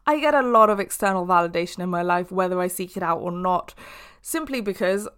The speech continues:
I have two hundred thousand followers on Instagram. And if you don't think that social media is all about external validation, then you would be wrong. And yes, you can get other things fulfilled, like community or entertainment,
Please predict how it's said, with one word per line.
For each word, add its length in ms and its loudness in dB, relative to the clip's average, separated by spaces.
I 200 2
have 340 0
two 180 -4
hundred 280 -4
thousand 320 0
followers 400 0
on 100 -4
Instagram. 540 -4
And 100 -4
if 80 -4
you 80 -4
don't 420 -2
think 380 -4
that 120 -8
social 360 -4
media 300 0
is 180 -4
all 200 0
about 200 2
external 420 -4
validation, 680 -2
then 160 -4
you 140 -2
would 160 -2
be 140 -4
wrong. 340 -4
And 160 -2
yes, 260 0
you 80 -4
can 300 -4
get 180 -6
other 160 -2
things 380 -6
fulfilled, 500 -6
like 200 -6
community 760 -8
or 220 -8
entertainment, 720 -6